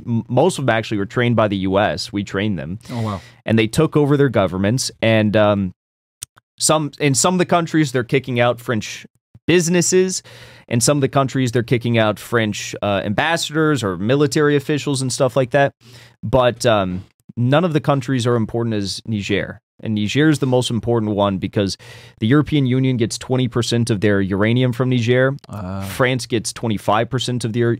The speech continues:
Speaker 1: uranium from Niger, and they use the uranium for nuclear power plants.
Speaker 2: Yeah.
Speaker 1: So, um, they're very upset with what's happening. Uh, ecowas is a band of West African states in the Sahel region, and, um, and, you know, most of the governments in that grouping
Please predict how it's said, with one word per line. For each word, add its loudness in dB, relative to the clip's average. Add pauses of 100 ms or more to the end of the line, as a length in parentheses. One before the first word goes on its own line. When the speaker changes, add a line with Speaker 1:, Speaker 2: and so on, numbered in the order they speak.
Speaker 1:
uranium 2
from -2
Niger, 0
and -2
they 0
use 2
the -2
uranium 2
for -4
nuclear -2
power 2
plants. 0
Speaker 2:
Yeah. -6 (400)
Speaker 1:
So, 4
um, 2
they're 2
very 6
upset 2
with -2
what's 2
happening. 0 (360)
Uh, 4 (760)
ecowas 2
is 0
a 2
band 4
of -2
West 2
African -2
states -4
in -6
the -4
Sahel 2
region, 0 (160)
and, 2
um, 0 (240)
and, -4 (220)
you -16
know, -4
most 2
of -2
the 0
governments 0
in 0
that 4
grouping 2